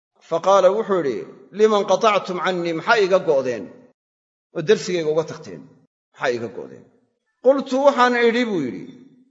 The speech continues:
Abi Cumar baa odhanaya, inna naasan yaquuluuna innaka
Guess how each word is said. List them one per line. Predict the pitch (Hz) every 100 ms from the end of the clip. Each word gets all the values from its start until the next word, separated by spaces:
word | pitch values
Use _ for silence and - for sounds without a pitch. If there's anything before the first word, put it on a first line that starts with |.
| _ _ _ -
Abi | 147 165
Cumar | 202 208
baa | 170 151
odhanaya, | 139 101 69 - - _ _ _ _ _ -
inna | 214 208
naasan | 202 247 262 - 220 196
yaquuluuna | 190 190 202 226 214 180
innaka | 185 185 220 196